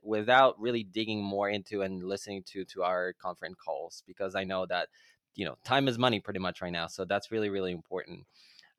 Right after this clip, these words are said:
Um, all right. Well, let's just jump into another question that I have for you is, uh, it's a question that I used to get a lot from, uh, my friends. Uh, it's about money and how much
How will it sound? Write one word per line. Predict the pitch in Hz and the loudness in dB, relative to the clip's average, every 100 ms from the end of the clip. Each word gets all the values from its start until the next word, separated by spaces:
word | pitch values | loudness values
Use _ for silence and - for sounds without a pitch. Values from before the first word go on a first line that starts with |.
| 110 | 6
Um, | 117 123 123 123 120 - _ 151 | 8 10 8 4 -2 -8 _ 6
all | 214 | 10
right. | 208 151 | 10 8
Well, | 147 185 185 | 12 12 12
let's | 160 202 - | 12 8 8
just | 202 185 - | 4 4 4
jump | 170 180 | 8 8
into | 185 170 175 | 6 4 6
another | 156 156 | 6 6
question | - 147 - 139 | 6 6 6 4
that | 123 | 6
I | |
have | 123 120 | 6 4
for | - 117 | 0 -2
you | 120 123 120 | 2 2 2
is, | 123 123 120 110 - - _ _ _ - | 4 6 4 2 -10 -16 _ _ _ 2
uh, | 123 123 123 | 8 8 8
it's | 135 - | 4 2
a | 156 | -2
question | - 165 190 175 156 | 2 4 4 4 6
that | 143 | 8
I | 147 | 8
used | 143 131 127 - | 8 4 -2 0
to | 123 120 113 107 101 | 2 4 4 2 4
get | 113 107 | 4 6
a | |
lot | 110 110 107 107 | 6 8 8 6
from, | - 104 98 101 | 2 0 0 2
uh, | 98 95 95 | 4 4 2
my | 104 101 101 | 2 0 0
friends. | - 104 104 95 - | 2 2 2 -6 -6
Uh, | 107 101 98 - - - - | 0 2 2 -2 -10 -20 -6
it's | 123 - | -4 2
about | 135 147 143 | 8 10 10
money | 123 123 123 117 117 | 6 4 6 6 2
and | 110 113 110 | 2 2 0
how | 104 147 | 0 2
much | 202 226 | 2 0